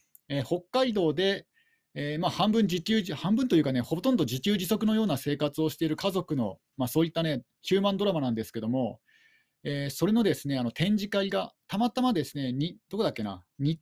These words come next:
テレだったかな？ちょっとね、あの、テレビ番組は覚えてないんですけども、なんかね、やってたんですよ。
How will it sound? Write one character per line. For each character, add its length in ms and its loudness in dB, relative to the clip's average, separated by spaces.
テ 100 0
レ 60 2
だ 100 0
っ 60 -6
た 100 -6
か 80 -8
な？ 220 -4
ち 60 -6
ょ 40 0
っ 20 0
と 60 2
ね、 100 4
あ 80 4
の、 80 0
テ 140 -4
レ 80 4
ビ 80 4
番 160 4
組 120 0
は 160 2
覚 140 0
え 40 2
て 60 -6
な 60 0
い 60 0
ん 20 -2
で 60 0
す 60 -12
け 60 -8
ど 60 -4
も、 300 -4
な 100 -2
ん 60 -2
か 100 -2
ね、 120 0
や 100 0
っ 20 -2
て 80 -8
た 140 2
ん 20 2
で 80 0
す 80 -14
よ。 140 -12